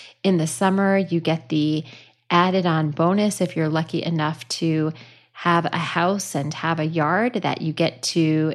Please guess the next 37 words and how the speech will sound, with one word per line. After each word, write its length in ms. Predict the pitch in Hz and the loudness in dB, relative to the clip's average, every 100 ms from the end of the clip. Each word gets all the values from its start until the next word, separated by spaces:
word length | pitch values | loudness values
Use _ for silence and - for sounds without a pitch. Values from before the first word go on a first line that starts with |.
| - | -6
take 280 | - 165 160 | -6 -4 -4
care 240 | 180 156 | -2 -2
of 100 | 151 | -2
the 160 | 151 - | -6 -4
outside 680 | 147 - - - 160 156 160 - | -4 -4 -6 -4 -2 0 -4 -6
as 260 | 143 143 | -6 -6
well. 400 | 160 147 151 226 - - - - | -4 -2 0 0 -4 -20 -20 -6
I 100 | 202 | -4
guess 320 | 202 220 214 | 0 0 -2
the 180 | - 175 | -2 0
winter 440 | 160 170 175 156 - | 2 0 -2 -6 -4
also, 380 | 143 160 - | -4 -2 -4
but 160 | 190 - | -4 -4
I'm 220 | 165 156 | -2 -2
lucky 300 | 156 151 - | -4 -6 -6
that 200 | 160 143 | -6 -6
my 120 | - 151 | -6 -4
husband 480 | 160 156 - 156 | -4 -6 -4 -6
takes 260 | - 160 - | -4 -6 -8
care 280 | - 156 147 | -2 0 2
of 140 | 156 | -2
snow 320 | - - 165 | -6 -4 -2
removal. 640 | 165 180 185 202 226 277 - - - - - _ | 0 0 -2 -2 -2 -4 -8 -20 -20 -20 -20 _
So 260 | - 185 | -2 2
I've 200 | 156 165 | 2 2
been 140 | 170 165 | 0 2
out 420 | 165 156 - - | 2 0 -2 -10
doing 300 | - 170 160 | -2 0 0
some 300 | - 147 156 | -2 -4 -2
weeding 500 | 185 233 220 214 196 | 2 2 2 0 0
and 140 | 156 | -2
some 200 | - 156 | -4 -4
watering 500 | 151 156 160 156 156 | -2 -2 -2 -4 -4
of 200 | - 156 | -6 -8
plants, 560 | - - 214 202 - - | -8 -4 -2 -2 -6 -8
which 220 | 170 - | -8 -4
is 240 | 165 156 | -2 -2